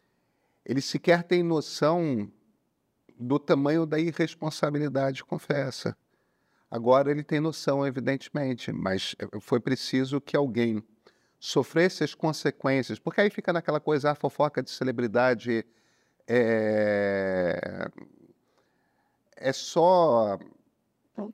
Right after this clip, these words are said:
coisa que a gente tá falando sobre gente rica e famosa.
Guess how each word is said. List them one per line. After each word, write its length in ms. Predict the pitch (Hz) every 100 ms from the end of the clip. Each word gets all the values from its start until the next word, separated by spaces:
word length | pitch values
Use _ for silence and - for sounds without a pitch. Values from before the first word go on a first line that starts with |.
| _ _ _ _ _ _ _ -
coisa 320 | 175 180 175
que 80 | 175
a 20 |
gente 240 | 147 160 -
tá 120 | 165
falando 480 | 147 160 135 147 151
sobre 340 | - 151 139
gente 380 | 127 143 143 -
rica 240 | 131 139 -
e 40 |
famosa. 680 | - 151 139 123 117 101 92